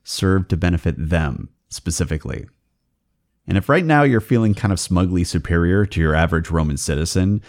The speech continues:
because they were falling for bread and circuses while a handful of people were eating all the pie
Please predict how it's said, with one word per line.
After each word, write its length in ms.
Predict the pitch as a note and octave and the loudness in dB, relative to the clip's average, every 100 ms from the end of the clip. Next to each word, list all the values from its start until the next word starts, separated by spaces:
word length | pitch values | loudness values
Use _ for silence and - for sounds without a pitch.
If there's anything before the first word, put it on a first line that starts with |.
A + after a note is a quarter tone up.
| - _ - | -18 _ -4
because 220 | F2+ D#2+ | -2 0
they 100 | F2 | 0
were 100 | E2+ | 0
falling 380 | - D#2 E2+ E2+ | -2 -2 0 0
for 160 | D#2+ | -2
bread 280 | D2+ D#2+ E2+ | -4 -2 0
and 140 | F2 E2+ | -2 0
circuses 720 | A2+ B2+ F2+ - D2+ F2 - | 0 0 -2 -4 -4 -4 -4
while 160 | E2 | -4
a 60 | C#2+ | -4
handful 500 | - - F2+ F2+ F2 | -6 -4 -2 0 0
of 80 | E2 | 0
people 300 | G2 E2 E2 | -2 0 -2
were 120 | - | -2
eating 300 | E2 E2+ E2 | -2 0 0
all 140 | D#2+ | 0
the 100 | D#2+ | -2
pie 480 | D#2+ A#2 G#2 C2+ - | -2 0 0 -2 -6